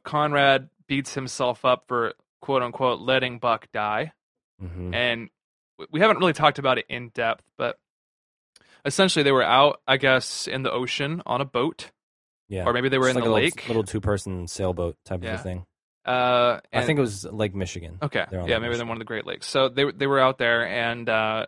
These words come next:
Speaker 1: there was a storm, and so the boat got flipped, and then Buck and Conrad were on the boat trying to hang on, and then Buck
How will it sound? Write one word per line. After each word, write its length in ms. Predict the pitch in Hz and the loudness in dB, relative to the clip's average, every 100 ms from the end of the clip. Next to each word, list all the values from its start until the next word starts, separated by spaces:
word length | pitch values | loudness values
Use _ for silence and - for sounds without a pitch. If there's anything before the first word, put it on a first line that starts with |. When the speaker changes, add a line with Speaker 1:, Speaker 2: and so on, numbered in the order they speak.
| - | -8
Speaker 1:
there 80 | - | -10
was 120 | 123 123 | -8 -8
a 40 | |
storm, 560 | - - 123 123 120 117 | -8 -2 0 0 -2 -4
and 180 | 110 117 | -8 -6
so 160 | 120 | -6
the 80 | 113 | -4
boat 200 | 117 113 | -4 -4
got 220 | 117 - | -4 -6
flipped, 580 | - 147 143 139 - - - | -8 -2 0 0 -4 -14 -10
and 160 | 117 | -10
then 140 | 113 110 | -10 -8
Buck 340 | 110 110 107 - - | -2 -2 -2 -8 -16
and 560 | - 110 107 107 110 - - | -10 -8 -6 -10 -14 -18 -14
Conrad 460 | - 120 117 113 113 | -6 -4 -2 -2 -4
were 120 | 110 | -4
on 160 | 113 110 | -6 -8
the 60 | |
boat 340 | 110 139 139 - | 0 2 2 0
trying 200 | - 113 | -6 -6
to 60 | 110 | -6
hang 220 | 113 110 | -10 -6
on, 400 | 113 113 113 113 _ _ _ _ | -2 -2 -4 -8 _ _ _ _
and 160 | 110 110 | -10 -6
then 460 | 107 107 107 107 - _ _ | -4 -4 -6 -10 -16 _ _
Buck 300 | - 131 120 | 2 2 2